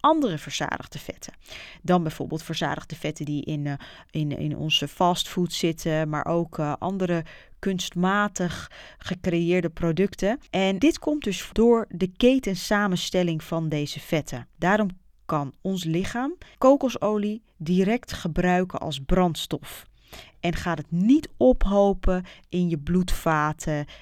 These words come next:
en onder je huid als vetweefsel. Deze verzadigde vetzuren uit kokosolie, en dan vooral laurinezuur, verhoogt ons metabolisme, dus onze stofwisseling.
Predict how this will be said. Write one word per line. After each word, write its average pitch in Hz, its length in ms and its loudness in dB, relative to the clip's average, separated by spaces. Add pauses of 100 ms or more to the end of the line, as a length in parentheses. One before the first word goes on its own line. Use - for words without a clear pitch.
(120)
en 151 420 -4
onder 160 240 4
je 151 80 2
huid 156 440 -2
als - 200 -8
vetweefsel. - 640 -2 (220)
Deze 233 720 4
verzadigde 214 680 2
vetzuren - 720 0
uit 208 220 0
kokosolie, 180 800 -2
en 175 80 -2
dan 156 80 -4
vooral - 580 0
laurinezuur, 226 1400 0
verhoogt 175 1000 2 (180)
ons 214 380 0
metabolisme, 180 800 2
dus 147 160 -6
onze 180 260 -2
stofwisseling. 147 960 -2